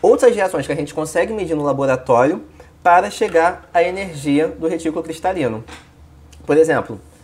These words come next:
essa reação a gente consegue fazer no laboratório, que é o sódio metálico reagindo com gás clodo, formando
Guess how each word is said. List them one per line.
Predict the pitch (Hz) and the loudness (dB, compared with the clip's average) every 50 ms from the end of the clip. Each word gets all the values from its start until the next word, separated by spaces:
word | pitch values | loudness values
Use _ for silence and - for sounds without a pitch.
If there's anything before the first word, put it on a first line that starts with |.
| - - - _ _ _ _ _ | -20 -20 -20 _ _ _ _ _
essa | - - - 208 | -6 -4 -4 -4
reação | 208 214 160 156 156 - 202 208 - - - - | -2 -2 -2 -4 -4 -4 -2 -2 -2 -2 -4 -6
a | 143 147 | -6 -6
gente | 165 175 180 - 185 | -6 -8 -10 -10 -8
consegue | - 196 185 - 175 185 190 208 | -8 -8 -6 -4 -6 -6 -4 -6
fazer | 202 165 170 160 | -8 -8 -8 -6
no | 156 | -6
laboratório, | 156 151 151 151 170 175 - 175 151 127 120 120 | -4 -4 -2 -2 -2 -2 0 0 0 0 0 -2
que | - | -4
é | 123 | -6
o | 120 123 | -6 -6
sódio | - - - 151 131 127 127 131 | -8 -6 -4 -2 -2 -2 -2 -4
metálico | 131 135 131 - 151 139 143 160 175 170 - 196 - - _ - - - - - - - - | -6 -8 -4 -2 -2 -2 0 -2 -4 -8 -12 -16 -16 -18 _ -20 -20 -20 -20 -20 -20 -10 -2
reagindo | - 156 151 151 147 151 139 131 127 | 0 0 0 0 -2 -4 -6 -8 -8
com | - 143 139 | -10 -8 -6
gás | 143 143 147 - | -4 -6 -6 -4
clodo, | - 160 160 165 180 | -2 0 0 0 0
formando | 170 - 185 185 165 160 156 160 165 180 | -2 -4 -6 -4 -4 -4 -4 -4 -6 -8